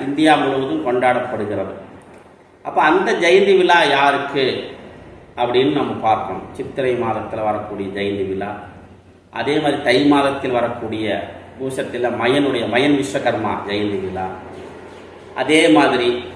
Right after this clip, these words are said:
பிருகு விஸ்வகர்மா, அங்கீரச விஸ்வகர்மா, அத்ரி விஸ்வகர்மா, இந்த மாதிரி தொஷ்டா விஸ்வகர்மா,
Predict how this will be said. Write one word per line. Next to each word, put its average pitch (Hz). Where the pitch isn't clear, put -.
பிருகு 151
விஸ்வகர்மா, 113
அங்கீரச 139
விஸ்வகர்மா, 113
அத்ரி 143
விஸ்வகர்மா, 110
இந்த 139
மாதிரி 170
தொஷ்டா 165
விஸ்வகர்மா, 113